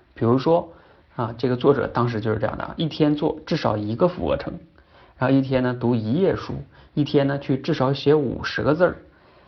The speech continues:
哎，你一听可能会想啊，哇，这太简单了吧，每天完成一个俯卧撑能锻炼什么呢？对，正是因为它太简单了，简单到这件事儿不可能失败。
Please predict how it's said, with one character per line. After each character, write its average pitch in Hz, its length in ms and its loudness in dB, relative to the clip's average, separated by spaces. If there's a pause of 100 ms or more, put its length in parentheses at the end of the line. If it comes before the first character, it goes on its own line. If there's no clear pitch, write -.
(220)
哎， 185 100 4
你 156 180 4
一 147 40 6
听 147 220 2
可 127 160 -6
能 117 100 -2
会 123 240 -2
想 - 160 -6
啊， - 240 -8 (440)
哇， 170 300 4
这 156 80 -4
太 269 280 2
简 120 220 -4
单 104 140 2
了 101 80 -2
吧， 104 140 2
每 110 180 0
天 175 200 0
完 185 100 2
成 202 100 2
一 139 160 2
个 240 140 4
俯 135 160 -4
卧 123 100 8
撑 123 200 0
能 117 120 2
锻 131 160 4
炼 117 160 2
什 110 140 -8
么 107 80 -6
呢？ 107 200 -6 (480)
对， - 220 -2 (360)
正 240 180 10
是 160 160 0
因 160 140 4
为 170 80 4
它 165 120 0
太 185 220 0
简 - 300 -4
单 127 240 4
了， - 140 0 (320)
简 107 260 2
单 165 180 6
到 190 240 0 (240)
这 175 140 6
件 160 160 2
事 180 140 -2
儿 170 40 2
不 - 220 6
可 - 240 -2
能 107 200 -2
失 - 240 -4
败。 226 280 -2